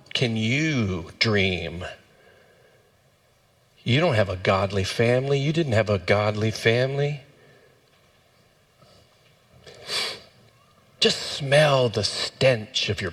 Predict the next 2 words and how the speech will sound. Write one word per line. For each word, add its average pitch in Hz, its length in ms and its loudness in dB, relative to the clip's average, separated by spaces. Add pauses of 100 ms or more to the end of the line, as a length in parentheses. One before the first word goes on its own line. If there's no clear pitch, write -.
past. - 920 -2 (3250)
Faker. 104 580 -2